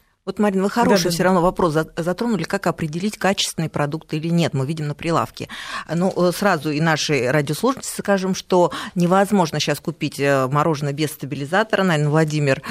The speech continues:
Speaker 1: э, мне подтвердит. Это самое главное, чтобы он был натуральный. Или агар-агар,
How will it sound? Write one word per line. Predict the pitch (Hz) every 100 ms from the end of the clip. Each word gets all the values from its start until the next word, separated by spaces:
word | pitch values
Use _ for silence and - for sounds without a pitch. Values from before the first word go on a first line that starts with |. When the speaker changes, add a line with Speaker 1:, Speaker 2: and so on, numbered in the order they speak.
| 233 208
Speaker 1:
э, | 131
мне | 165 170 156
подтвердит. | 175 - 175 170 247 233
Это | 202
самое | - 202 185
главное, | 208 277
чтобы | - 175
он | 190
был | 196
натуральный. | 202 196 220 143 139
Или | - 165 156
агар-агар, | 151 156 151 139 139 202 269